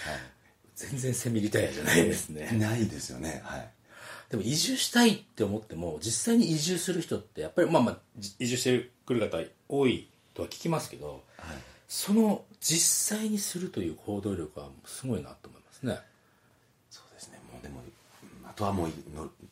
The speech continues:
Speaker 2: 勢いですね。
Speaker 1: 勢い。
Speaker 2: 勢い。
Speaker 1: な-、俺、俺も勢いですね、そういえば。
Speaker 2: 勢い。そう、そうですよ。
Speaker 1: そうです。
Speaker 2: よしさんも、そう、こっちに来たん、い-、勢いですよ。
Speaker 1: 勢いです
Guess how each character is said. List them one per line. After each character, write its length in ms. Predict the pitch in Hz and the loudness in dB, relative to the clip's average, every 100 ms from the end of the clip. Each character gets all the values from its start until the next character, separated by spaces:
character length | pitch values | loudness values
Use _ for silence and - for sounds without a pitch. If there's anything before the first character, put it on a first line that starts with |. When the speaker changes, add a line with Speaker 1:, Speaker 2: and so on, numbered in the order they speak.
| _ | _
Speaker 2:
勢 280 | 98 - 107 | -12 0 2
い 40 | - | 0
で 80 | |
す 140 | - - | -4 -10
ね。 120 | - | -8
Speaker 1:
勢 260 | - 92 117 | -6 2 6
い。 260 | 110 90 - | 8 6 2
Speaker 2:
勢 140 | 90 | -4
い。 100 | 69 - _ _ _ _ _ _ _ _ 85 | -4 -8 _ _ _ _ _ _ _ _ -12
Speaker 1:
な-、 200 | 82 - | -10 -6
俺、 200 | 87 - | -4 -2
俺 180 | 90 107 | 2 2
も 80 | 123 | 4
勢 220 | 120 156 | 2 2
い 20 | |
で 60 | 143 | 2
す 80 | - | 0
ね、 80 | - | -10
そ 140 | - | -10
う 20 | |
い 20 | |
え 60 | - | -6
ば。 20 | - 87 - - | -4 -4 -6 -4
Speaker 2:
勢 60 | - | -2
い。 80 | - | 2
そ 160 | 170 | 4
う、 40 | 170 | 6
そ 180 | 190 | 8
う 20 | 143 | 6
で 80 | |
す 120 | 110 - | 6 0
よ。 60 | |
Speaker 1:
そ 60 | - | -4
う 40 | |
で 40 | - | 0
す。 40 | |
Speaker 2:
よ 60 | 143 | 0
し 40 | 160 | 4
さ 120 | 117 | 2
ん 80 | 82 | 2
も、 140 | 73 | 0
そ 160 | - 104 | 2 2
う、 80 | - | 0
こ 80 | |
っ 40 | 87 | -4
ち 100 | 113 | -2
に 80 | 90 | -2
来 60 | |
た 120 | - 80 | 0 -2
ん、 120 | - - | -4 -10
い-、 60 | - | -6
勢 380 | - - 135 104 | -4 0 4 4
い 20 | |
で 80 | - | 4
す 300 | 104 - 101 | 0 2 4
よ。 40 | |
Speaker 1:
勢 40 | |
い 40 | |
で 40 | |
す 60 | - | 2